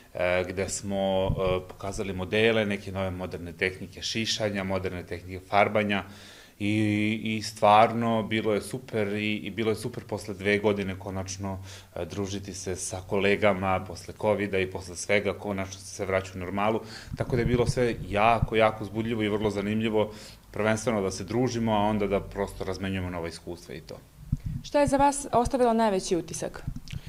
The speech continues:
Speaker 1: Pa, m-, mislim da je najveći utisak zapravo za mene ostavilo taj moment da sam ja mogao da, da, da konačno ponovo pričam sa kolegama, da, e, da, da,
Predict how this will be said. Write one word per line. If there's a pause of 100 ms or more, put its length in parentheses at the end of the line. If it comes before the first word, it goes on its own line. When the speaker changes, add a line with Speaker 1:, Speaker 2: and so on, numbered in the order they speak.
(400)
Speaker 1:
Pa,
m-,
mislim
da
je
najveći
utisak
zapravo
za
mene
ostavilo
taj
moment
da
sam
ja
mogao
da,
da, (260)
da (120)
konačno
ponovo
pričam
sa
kolegama,
da, (320)
e, (320)
da,
da,